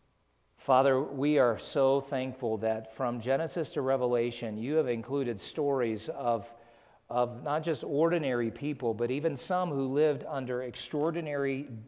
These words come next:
uh, difficult circumstances that robbed them of any hope whatsoever. Some whose sin was so, so great that they, they thought they could never find peace with God.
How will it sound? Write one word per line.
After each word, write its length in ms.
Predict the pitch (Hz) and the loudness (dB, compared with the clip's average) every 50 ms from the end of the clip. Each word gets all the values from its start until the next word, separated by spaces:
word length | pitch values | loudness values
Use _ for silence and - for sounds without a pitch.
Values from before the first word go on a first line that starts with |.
| - _ _ | -18 _ _
uh, 300 | - 151 135 - - 147 127 117 - 123 | -16 -14 -14 -12 -12 -12 -14 -12 -14 -10
difficult 640 | 113 123 143 139 - 151 - - 147 139 135 135 - | -4 -4 -4 -2 -2 -8 -6 2 4 4 4 2 -2
circumstances 1200 | - - - 147 139 - 151 127 113 - - 123 113 110 104 - - 117 107 101 98 - - - - _ _ _ _ _ _ _ _ _ _ _ _ _ _ _ _ _ _ _ _ _ _ _ _ _ - | -6 -4 -4 -4 -2 -4 -6 -8 -8 -8 -6 -4 -4 -4 -4 -6 -4 -4 -4 -4 -6 -10 -18 -20 -20 _ _ _ _ _ _ _ _ _ _ _ _ _ _ _ _ _ _ _ _ _ _ _ _ _ 2
that 200 | 131 135 123 123 127 | 2 2 2 2 4
robbed 320 | 131 139 139 151 147 135 | 4 6 6 6 4 4
them 160 | 127 135 123 | 2 0 2
of 160 | 127 120 - - - - | 2 0 0 -2 -6 0
any 320 | 165 160 165 175 175 165 | 0 0 0 0 -4 -6
hope 380 | 143 - 156 156 143 127 - 123 | -8 -6 -4 -4 -4 -4 -4 -4
whatsoever. 640 | 117 113 - - - 120 107 104 101 90 90 85 - - _ _ _ _ _ _ _ _ _ _ _ _ _ _ _ _ _ _ _ _ _ _ _ _ _ _ _ _ _ _ _ | -6 -6 -6 -6 -8 -6 -4 -4 -6 -6 -8 -14 -16 -20 _ _ _ _ _ _ _ _ _ _ _ _ _ _ _ _ _ _ _ _ _ _ _ _ _ _ _ _ _ _ _
Some 380 | - - - 160 165 170 165 | -18 0 4 6 6 6 6
whose 220 | 160 139 131 123 117 | 4 0 -2 -2 -4
sin 480 | - - - 170 165 175 175 170 170 | -8 -8 -4 -2 -2 0 0 -2 0
was 140 | 147 143 139 | -2 -2 -2
so, 380 | - - - 160 156 160 160 160 - | -4 -4 -2 0 0 0 0 -4 -8
so 340 | - - - 156 156 156 | -14 -4 -2 0 0 0
great 540 | 147 135 143 143 143 147 156 151 151 156 143 120 | 0 0 0 2 2 2 2 0 -2 -4 -2 0
that 240 | 127 120 117 117 | 2 2 2 0
they, 380 | 131 135 139 147 147 151 151 147 - - - - _ _ _ _ _ _ - - - - | -2 -2 0 0 0 -2 -4 -8 -14 -20 -20 -20 _ _ _ _ _ _ -20 -18 -16 -6
they 200 | 127 131 131 131 | -4 -4 -4 -4
thought 420 | - - - 143 139 147 147 - | 0 4 6 6 6 6 4 2
they 140 | 127 135 127 | -4 -4 -4
could 220 | 113 - 123 110 110 | -2 -4 -4 -4 -4
never 440 | 123 131 139 147 151 156 139 143 | -4 -4 0 2 2 4 4 2
find 400 | 120 - - - 123 117 117 110 | -2 -2 -4 -2 -2 -2 -2 -4
peace 300 | 104 - 127 120 113 - | -6 -6 -8 -8 -8 -6
with 180 | - 110 101 104 | -8 -8 -8 -8
God. 280 | - 98 92 90 87 | -12 -12 -12 -14 -16